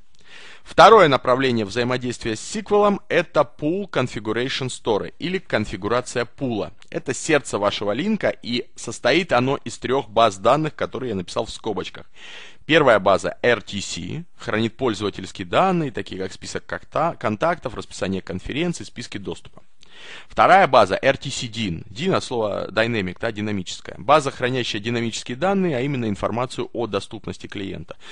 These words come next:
То есть Вася поменял свою информацию о доступности, presence, в эту базу записалась. И, э, R T C cap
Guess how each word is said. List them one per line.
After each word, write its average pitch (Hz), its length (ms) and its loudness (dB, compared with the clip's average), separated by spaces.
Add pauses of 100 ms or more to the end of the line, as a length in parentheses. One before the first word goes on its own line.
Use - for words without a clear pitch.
(180)
То - 60 -6
есть 104 160 -6
Вася 110 360 4
поменял 104 480 -2
свою 92 240 -6
информацию 95 520 -2
о - 20 -6
доступности, 180 560 -4
presence, 123 420 -6
в - 40 -8
эту 143 200 -8
базу 110 380 -6 (100)
записалась. - 800 -12 (600)
И, 180 320 -2
э, 113 460 6
R 139 140 2
T - 160 -10
C 180 340 -6 (120)
cap 107 340 6